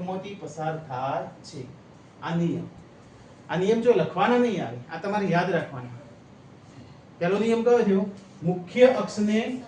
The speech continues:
સમાંતર આપાત થતું કિરણ પરાવર્તન પામીને, કદી એ કિરણ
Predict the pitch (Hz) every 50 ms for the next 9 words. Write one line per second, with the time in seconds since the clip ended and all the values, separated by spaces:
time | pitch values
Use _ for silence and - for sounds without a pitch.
0 | - - - - - - 190 185 202 220 240 254 262 254 254 254 254 254 - -
1 | - 202 196 190 - 226 226 233 233 - 196 196 190 - 226 220 196 196 262 277
2 | 247 202 151 131 127 - - - - - - 180 185 214 233 269 277 262 254 269
3 | 277 262 247 240 220 202 185 180 147 139 135 131 - - - - - - - 180
4 | 190 185 240 247 254 254 262 - - - 226 220 226 233 240 240 254 269 269